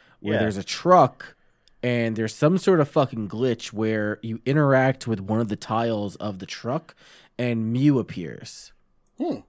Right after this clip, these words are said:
Speaker 2: It was, like, the one way you could get it without having a Game Shark back in the
Speaker 1: Mm-hmm.
Speaker 3: day.
Speaker 2: day.
Speaker 3: Right, that's interesting. I didn't know about that one.
Speaker 1: Yep.
Speaker 2: So,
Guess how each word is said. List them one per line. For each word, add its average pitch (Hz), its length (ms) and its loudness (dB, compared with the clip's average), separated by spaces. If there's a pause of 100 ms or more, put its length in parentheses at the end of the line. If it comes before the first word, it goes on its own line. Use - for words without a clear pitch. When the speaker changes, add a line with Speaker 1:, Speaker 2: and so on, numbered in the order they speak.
(120)
Speaker 2:
It 135 80 0
was, 151 160 0
like, 170 180 2
the 170 80 2
one 143 260 -4
way 139 120 -2
you 127 160 -4
could 107 160 -12
get 117 120 -2
it 113 80 -4
without 101 300 -2
having 101 240 -6
a 82 60 -14
Game 87 280 -10
Shark 73 360 -12
back 78 160 -10
in 113 60 -4
the 113 80 -4
Speaker 1:
Mm-hmm. 120 80 0
Speaker 3:
day. 123 160 4
Speaker 2:
day. 104 80 -4
Speaker 3:
Right, - 100 -20
that's 143 160 -10
interesting. 120 420 -12
I 120 60 -6
didn't 147 100 -4
know 160 80 -4
about 110 200 -8
that 95 120 -12
one. 92 140 -18 (400)
Speaker 1:
Yep. 156 140 2
Speaker 2:
So, 80 300 -8